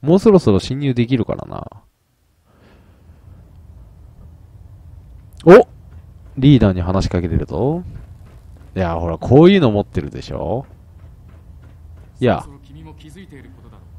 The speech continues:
Speaker 2: う。我々が連邦に到達したのは偶然ではないことだ。ここに来たのは、パラディンダンスの偵察チームが記録した、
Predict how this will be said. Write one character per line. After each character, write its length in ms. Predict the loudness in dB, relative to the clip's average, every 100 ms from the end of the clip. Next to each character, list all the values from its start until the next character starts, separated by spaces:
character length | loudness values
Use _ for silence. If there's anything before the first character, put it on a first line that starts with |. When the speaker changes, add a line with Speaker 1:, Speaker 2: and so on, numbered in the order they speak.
| -20 -20 -20 -20 -20 -20 -20 -20
Speaker 2:
う。 20 | -20
我 140 | -20
々 180 | -20 -20
が 120 | -20
連 160 | -20 -20
邦 180 | -20
に 80 | -20
到 180 | -20 -20
達 220 | -20 -20
し 100 | -20
た 80 | -20
の 140 | -20
は 80 | -20 -20 -20 -20
偶 160 | -20 -20
然 180 | -20 -20
で 80 | -20
は 140 | -20
な 140 | -20
い 60 | -20
こ 40 | -20
と 80 | -20
だ。 80 | -20 -20 -20 -20 -20 -20
こ 120 | -20
こ 120 | -20
に 80 | -20
来 60 | -20
た 100 | -20
の 60 |
は、 60 | -20 -20 -20 -20 -20 -20 -20
パ 80 |
ラ 100 | -20
デ 80 | -20
ィ 60 | -20
ン 20 |
ダ 120 | -20
ン 40 | -20
ス 120 | -20
の 100 | -20
偵 160 | -20
察 220 | -20 -20 -20
チ 120 | -20
ー 60 |
ム 60 | -20
が 100 | -20
記 120 | -20
録 140 | -20 -20
し 120 |
た、 60 | -20